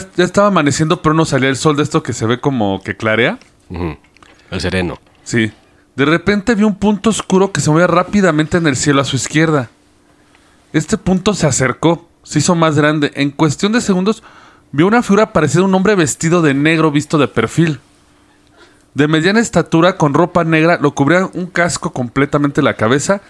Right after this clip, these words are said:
Speaker 1: y un overol. Tenía unos brazos largos, cuadrados, fuertemente pegados a su cuerpo y pudo ver detrás como si tuviera una mochila.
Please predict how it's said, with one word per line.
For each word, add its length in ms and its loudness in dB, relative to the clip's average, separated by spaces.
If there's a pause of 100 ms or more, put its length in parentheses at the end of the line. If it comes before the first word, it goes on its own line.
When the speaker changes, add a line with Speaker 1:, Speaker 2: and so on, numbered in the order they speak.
(340)
Speaker 1:
y 100 -2
un 100 2
overol. 440 2 (2250)
Tenía 220 2
unos 340 4
brazos 440 0 (100)
largos, 540 0
cuadrados, 600 2
fuertemente 580 0
pegados 480 2
a 400 2
su 180 -2
cuerpo 600 0 (360)
y 80 0
pudo 320 2
ver 140 2
detrás 280 0
como 160 0
si 60 -4
tuviera 180 0
una 140 0
mochila. 580 0